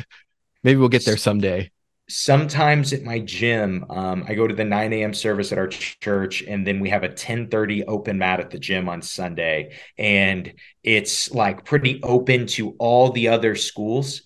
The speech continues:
Speaker 2: And so sometimes you'll have forty-five, fifty people on the mat, all rolling at once, and they're all from different schools. They all will be competing against each other at the tournaments in the next coming weeks,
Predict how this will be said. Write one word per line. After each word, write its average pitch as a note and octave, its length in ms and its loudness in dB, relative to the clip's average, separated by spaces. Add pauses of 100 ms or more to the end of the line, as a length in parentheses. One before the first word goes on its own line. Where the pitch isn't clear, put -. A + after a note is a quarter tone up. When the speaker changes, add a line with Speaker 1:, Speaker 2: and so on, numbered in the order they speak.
Speaker 2:
And A2 280 -2
so A2 360 0
sometimes C#3+ 520 -6
you'll B2+ 140 -2
have G2+ 480 -2 (600)
forty-five, D3 800 2
fifty C#3 600 -2
people B2+ 340 -4
on A2+ 120 -4
the G#2+ 60 -4
mat, G2+ 380 -2
all B2 280 6
rolling A#2+ 340 2
at G#2 120 -2
once, G2+ 520 -4
and G2+ 440 0
they're G2 200 0
all B2 260 6
from A#2+ 220 -4
different A2 340 -4
schools. A2 460 -4
They A2 140 -2
all C3 320 0
will B2 100 -2
be A#2+ 140 -6
competing C#3+ 560 -6
against C3 400 -4
each A2+ 320 -8
other A#2 220 4
at G2 100 0
the F#2+ 80 -6
tournaments B2 500 -2
in G#2 60 -4
the F#2+ 80 -4
next A2 260 -2
coming F#2+ 260 -4
weeks, C3+ 280 2